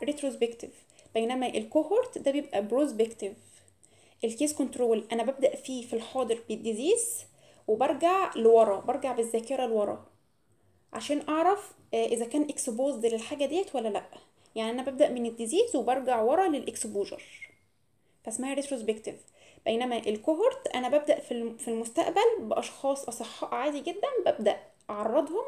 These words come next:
ان انا ببدأ بالاكسبوجر، بعد كده ببدأ اتابعهم بقى الفترة في المستقبل عشان اشوف هيحصل لهم المرض ولا لا. يعني انا بروح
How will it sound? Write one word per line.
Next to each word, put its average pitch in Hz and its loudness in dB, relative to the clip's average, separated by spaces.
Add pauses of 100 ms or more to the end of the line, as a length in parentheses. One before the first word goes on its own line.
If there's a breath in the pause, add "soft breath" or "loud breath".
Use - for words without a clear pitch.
ان 254 -2
انا 254 0
ببدأ 269 -2
بالاكسبوجر، 240 0 (320 loud breath)
بعد 220 -2
كده 277 0
ببدأ 277 0 (120)
اتابعهم 240 -2
بقى - -4
الفترة 269 -6
في 254 -12
المستقبل 349 -2 (680 loud breath)
عشان 294 -6
اشوف 294 -4
هيحصل 254 -2
لهم 277 -2
المرض 262 -2
ولا 220 0
لا. 208 -2
يعني 214 -4
انا 254 -4
بروح 233 -2